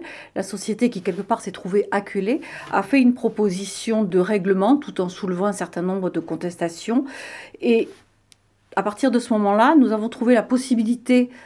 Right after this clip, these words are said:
de négocier, chacune des parties faisant un effort, réduisant un petit peu, euh, ses contestations ou sa demande, pour parvenir à un accord qui permettait de mettre un terme plus rapidement au litige par la signature d'un protocole d'accord et le règlement amiable de l'affaire.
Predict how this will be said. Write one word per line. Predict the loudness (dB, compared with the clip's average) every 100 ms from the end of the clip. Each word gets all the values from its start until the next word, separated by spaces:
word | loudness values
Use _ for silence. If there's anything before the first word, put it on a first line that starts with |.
| -10
de | -2 4
négocier, | 6 6 2 0 -2 -2 -2
chacune | -4 -2 0
des | 2
parties | 2 -2 -4 -2 0
faisant | 0 0 2
un | 4 4
effort, | 2 2 2 2 -2 -16 -18 -10
réduisant | -2 0 0 0 2
un | 0
petit | -2 -6
peu, | -2 0 -2 -6 -12 -8
euh, |
ses | -4 -2
contestations | -2 -4 -2 -2 -2 0 2 2
ou |
sa | 0 0 0
demande, | 0 0 2 2 0 -12
pour | -12 -4
parvenir | -2 0 0 0 0
à |
un | 0 -2
accord | -4 0 0 -2 -8 -20 -20
qui | -12
permettait | -4 -4 -2 -2
de | -2
mettre | -2
un | -2
terme | -2 -2 -2
plus | -2 2
rapidement | 2 0 -2 -2 0
au | -2
litige | -4 -2 -2 -2
par | -4
la | -4
signature | -6 -6 -8 -6 -4
d'un | -4
protocole | -4 -8 -6 -4 -4
d'accord | -4 -2 -4 -2
et |
le | -6
règlement | -4 -4 -4 -4
amiable | -2 -2 -2
de | -4
l'affaire. | -4 -6 -12 -20